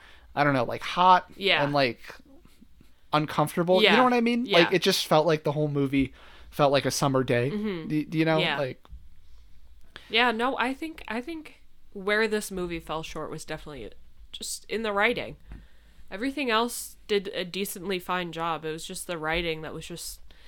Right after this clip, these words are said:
Speaker 2: blatantly obvious and
Speaker 1: it takes away the
Speaker 2: didn't make
Speaker 1: enjoyment.
Speaker 2: sense sometimes. <laughs>
Speaker 1: It takes away the enjoyment from a movie like this because the whole point of Saw is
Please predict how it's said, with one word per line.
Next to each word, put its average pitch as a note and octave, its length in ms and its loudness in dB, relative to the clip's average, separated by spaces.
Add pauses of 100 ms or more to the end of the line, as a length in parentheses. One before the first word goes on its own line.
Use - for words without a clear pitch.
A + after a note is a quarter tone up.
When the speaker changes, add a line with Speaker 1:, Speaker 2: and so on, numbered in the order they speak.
(560)
Speaker 2:
blatantly E3 540 -2
obvious D#3 760 -4 (160)
and D3 460 -8 (960)
Speaker 1:
it - 120 2
takes G#3 240 4
away A3+ 120 8
the A#3 60 12
Speaker 2:
didn't G3+ 220 6
make G#3 80 4
Speaker 1:
enjoyment. F#3+ 180 6
Speaker 2:
sense D#3+ 340 4
sometimes. E3 800 0
<laughs> B3 260 0
Speaker 1:
It D#3 120 -2
takes - 260 0
away G3+ 140 4
the F3+ 140 2
enjoyment D3 480 2
from B2+ 440 -4
a C#3 40 -2
movie C#3 280 0
like C3 220 0
this C#3 200 0
because C3+ 360 -2
the C3+ 80 0
whole D#3 180 0
point D#3+ 300 0
of C3+ 80 -4
Saw D3+ 380 4
is C3 400 -4